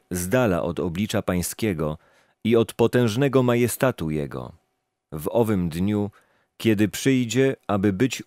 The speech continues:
uwielbionym w świętych swoich i okazać się godnym podziwu tych wszystkich, którzy uwierzyli, bo wy daliście wiarę naszemu świadectwu.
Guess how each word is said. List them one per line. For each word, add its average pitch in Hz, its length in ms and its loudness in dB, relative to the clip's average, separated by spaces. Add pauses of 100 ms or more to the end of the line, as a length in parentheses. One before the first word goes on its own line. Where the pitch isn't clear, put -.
uwielbionym 120 800 2
w - 80 -8
świętych 123 600 -2
swoich 101 600 -2 (520)
i 110 140 0
okazać 135 520 2
się 117 200 2
godnym 131 480 2
podziwu 113 560 2
tych - 320 -4
wszystkich, - 880 -6
którzy 120 340 -2
uwierzyli, 107 760 -2 (500)
bo 98 260 2
wy 117 240 2
daliście 123 560 0
wiarę 98 380 0
naszemu 101 420 0
świadectwu. - 800 -6